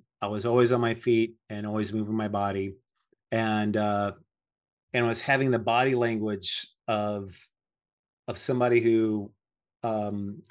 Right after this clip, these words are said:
was, was fit or confident, because even though, like, at the time I was,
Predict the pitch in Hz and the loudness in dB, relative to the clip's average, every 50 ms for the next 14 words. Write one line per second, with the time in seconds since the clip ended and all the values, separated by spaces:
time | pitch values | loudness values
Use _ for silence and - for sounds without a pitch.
0 | - 104 110 107 104 104 95 - - - 127 113 104 - - - - 175 135 107 | -8 -6 -4 -2 -2 -4 -4 -6 -8 -6 -6 -6 -4 -6 -6 -2 2 2 2 2
1 | - - - 113 107 101 - - 147 139 135 - 117 101 95 - - _ - 117 | 2 -4 -6 -6 -6 -4 -4 -4 -4 -4 -4 -4 -4 -6 -6 -8 -8 _ -4 0
2 | 117 131 120 110 - - - - - _ _ _ _ _ _ _ _ _ _ _ | 2 2 2 2 0 -4 -10 -16 -20 _ _ _ _ _ _ _ _ _ _ _
3 | _ _ _ _ _ - 160 160 175 165 160 151 147 147 143 139 135 131 123 - | _ _ _ _ _ 0 4 4 6 6 6 6 6 6 6 6 4 4 2 2
4 | 131 107 120 113 - - 147 147 147 143 139 127 120 113 110 104 - | -2 -4 -6 -6 -4 -2 -2 0 2 2 2 2 2 0 0 -2 -4